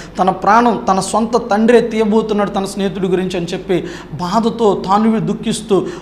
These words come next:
ఒకవైపు దావీదు దుఃఖిస్తూ, ప్రియులారా, అక్కడి నుంచి దావీదు ఒక రిఫ్యూజ్గా, అంటే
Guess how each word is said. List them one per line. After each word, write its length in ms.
ఒకవైపు 420
దావీదు 460
దుఃఖిస్తూ, 520
ప్రియులారా, 400
అక్కడి 360
నుంచి 460
దావీదు 760
ఒక 160
రిఫ్యూజ్గా, 920
అంటే 420